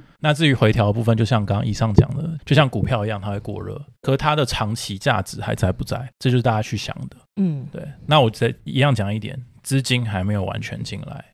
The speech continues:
Speaker 1: E T F，Ethereum的E T F还没有开始发行。第三点就是这些机构，比如说B T C的，的E T F已经出来了，里面就像是有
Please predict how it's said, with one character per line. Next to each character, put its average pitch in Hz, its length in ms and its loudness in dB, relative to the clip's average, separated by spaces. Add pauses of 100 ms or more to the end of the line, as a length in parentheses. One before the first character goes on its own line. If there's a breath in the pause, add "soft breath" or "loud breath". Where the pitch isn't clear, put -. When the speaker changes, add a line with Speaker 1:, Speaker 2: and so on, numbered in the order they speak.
(240)
Speaker 1:
E 160 180 -2
T 147 260 2
F，Ethereum 131 1040 2
的 101 100 4
E 117 140 0
T 107 220 -2
F 101 320 -6
还 104 200 -6
没 110 120 -2
有 110 340 -4
开 113 160 -2
始 110 140 -8
发 92 260 -6
行。 - 220 -12 (280)
第 - 80 -2
三 120 280 0
点 113 200 -6
就 107 140 -6
是 98 300 -8
这 - 160 -8
些 104 340 -2 (160)
机 151 160 -4
构， 135 340 4
比 110 100 -4
如 113 60 2
说 131 60 2
B 131 140 -2
T 139 120 -4
C 113 300 -2 (220)
的， 107 260 -2 (160)
的 107 220 -4
E 123 100 -6
T 117 160 -4
F 107 180 -6
已 101 40 -10
经 110 160 -6
出 113 240 -6
来 95 180 -4
了， - 180 -8 (200)
里 117 160 -4
面 156 200 2
就 147 160 0
像 127 220 0
是 - 160 -4
有 101 140 -2